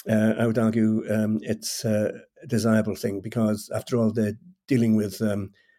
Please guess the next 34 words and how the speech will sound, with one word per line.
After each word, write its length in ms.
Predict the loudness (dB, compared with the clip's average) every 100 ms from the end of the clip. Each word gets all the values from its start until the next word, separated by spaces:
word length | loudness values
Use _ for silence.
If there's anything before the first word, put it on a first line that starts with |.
| _ _ -10
the 120 | 0
rest 200 | 0 2
of 60 |
the 60 | 4
world, 300 | 4 2 -4 -8 _ _ -20 -12 -4
uh, 160 | -4
where 460 | -4 0 2 2 0 -6
people 180 | -6 -2
don't 200 | -2 -2
come 180 | -2 -6
from 200 | -4 -4
that, 180 | -4 -6 -4
uh, 120 | -4
Anglo-Saxon, 800 | -2 -4 -4 -6 -8 -8 -8 -8 -6
uh, 220 | -6 -8 -6
background. 480 | -6 -4 -4 -4 -8 _ _ _ _ _ _
It's 240 | -2 2 2
not 100 | 4
just 200 | 4 4
that 140 | 0
people 200 | 2 0
are 20 |
sitting 240 | 0 0 0
behind 220 | 0 0
their 120 | 0
desks 460 | 4 2 0 -6 -8
and 100 | -4
trying 160 | -4
to 60 | -4
get 140 | -4
into 200 | -4 -2
the 60 | -2
mentality 560 | -2 -2 -2 -2 -4
of 160 | -8 -8